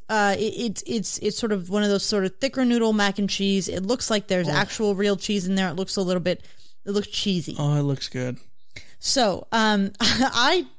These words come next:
Speaker 1: I quote tweeted this. Bi-, he, Michigan was getting roasted over this to the degree that I have not seen
Speaker 2: Which is, which is
Speaker 1: since
Speaker 2: ridiculous.
Speaker 1: Lincoln Riley's Easter brisket. <laughs>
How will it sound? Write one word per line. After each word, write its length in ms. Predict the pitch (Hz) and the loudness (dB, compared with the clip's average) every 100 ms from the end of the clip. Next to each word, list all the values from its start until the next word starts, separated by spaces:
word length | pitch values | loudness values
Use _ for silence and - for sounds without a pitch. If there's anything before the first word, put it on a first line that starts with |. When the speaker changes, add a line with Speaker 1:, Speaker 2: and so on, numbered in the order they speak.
| - | -4
Speaker 1:
I 380 | 233 302 339 226 | 2 2 2 -2
quote 260 | - 269 - | 0 0 2
tweeted 300 | 226 214 185 | 0 2 2
this. 160 | 202 - - - - | -2 -4 -14 -14 -10
Bi-, 120 | - - 359 - - - | -8 -8 -12 -14 -14 -14
he, 240 | - 349 - | -6 -6 -6
Michigan 880 | 240 294 - 415 370 403 392 381 269 | -2 2 4 4 4 6 4 2 2
was 240 | 262 247 185 | 2 0 0
getting 580 | 254 254 247 233 226 226 - - - 180 180 | 2 4 4 2 0 -2 -8 -14 -14 -12 -6
roasted 680 | 196 220 220 - - 190 170 | 0 2 2 2 2 2 2
over 300 | 190 175 175 | 2 2 2
this 340 | 170 175 160 - - - - - | 2 2 0 -4 -10 -14 -6 -2
to 240 | 339 370 | 2 2
the 100 | 311 | 2
degree 360 | 294 240 262 262 | -2 -2 0 2
that 120 | 233 | 2
I 60 | 208 | 2
have 160 | 196 | 0
not 280 | 196 226 - | 0 0 0
seen 540 | - 233 214 208 196 240 | -2 2 2 2 2 2
Speaker 2:
Which 240 | 330 - | 2 4
is, 320 | 320 - - | 2 2 -2
which 220 | 254 254 247 | 0 2 4
is 80 | |
Speaker 1:
since 240 | 285 370 - | 4 4 2
Speaker 2:
ridiculous. 280 | 143 277 269 330 339 | 0 0 2 2 2
Speaker 1:
Lincoln 160 | 302 | 2
Riley's 600 | 277 262 269 269 254 214 - | 2 2 2 2 2 0 -4
Easter 400 | 262 269 - 247 | 0 2 2 0
brisket. 960 | 196 233 - - - 294 262 - 311 | 2 2 2 2 2 2 2 0 -2
<laughs> 40 | - | -2